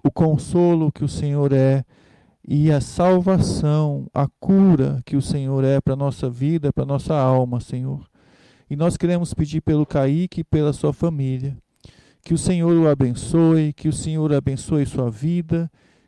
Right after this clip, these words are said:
que nós sabemos que, é, que os seus dias estão escritos, Pai,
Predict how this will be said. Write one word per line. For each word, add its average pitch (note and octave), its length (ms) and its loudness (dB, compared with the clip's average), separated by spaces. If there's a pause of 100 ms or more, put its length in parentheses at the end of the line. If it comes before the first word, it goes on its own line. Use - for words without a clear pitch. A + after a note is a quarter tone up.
(140)
que E3+ 260 -4
nós E3+ 200 0
sabemos F3 440 0
que, E3 140 -6 (320)
é, C3+ 100 -4
que - 140 -4
os E3+ 100 0
seus E3+ 340 2
dias F#3 460 0
estão E3+ 340 -2
escritos, - 960 -4
Pai, D3 500 -2